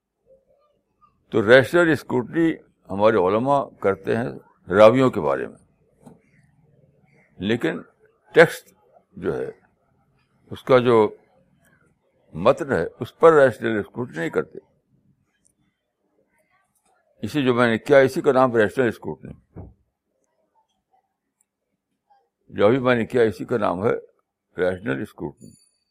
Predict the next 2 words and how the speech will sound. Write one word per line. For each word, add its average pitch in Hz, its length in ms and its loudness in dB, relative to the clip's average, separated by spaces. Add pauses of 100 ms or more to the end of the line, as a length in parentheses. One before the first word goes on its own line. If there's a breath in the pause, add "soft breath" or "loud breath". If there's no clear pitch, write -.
(4000)
تو - 80 -6
آپ 123 160 4